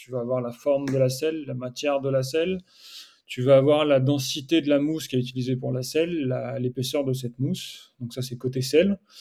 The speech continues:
Puis après, côté, euh, personne, on va dire, tu as, euh, l'épaisseur de la mousse de la peau de chamois, la densité de la peau de chamois, euh, le positionnement de celle-ci, sa taille,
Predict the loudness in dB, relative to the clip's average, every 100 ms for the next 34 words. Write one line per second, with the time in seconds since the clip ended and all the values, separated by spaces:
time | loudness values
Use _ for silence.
0 | -20 -20 _ -4 -2 0 0 0 2 4
1 | 4 2 0 -2 -2 -4 -6 -12 -4 0
2 | 0 0 -2 -4 -6 -4 0 2 2 0
3 | -4 -4 -4 -6 -8 -8 -10 -12 -12 -12
4 | -14 -20 _ _ _ -6 -2 0 0 2
5 | 4 2 0 -2 0 -2 0 -2 -4 -8
6 | -6 -6 -6 -8 -10 -6 -6 -6 -6 -4
7 | -2 -6 -6 -6 -6 -2 0 2 0 -2
8 | _ -20 -20 -20 -20 _ -6 -2 0 2
9 | 0 -2 -2 0 0 2 2 2 -2 -4
10 | -6 -6 -6 -4 2 2 2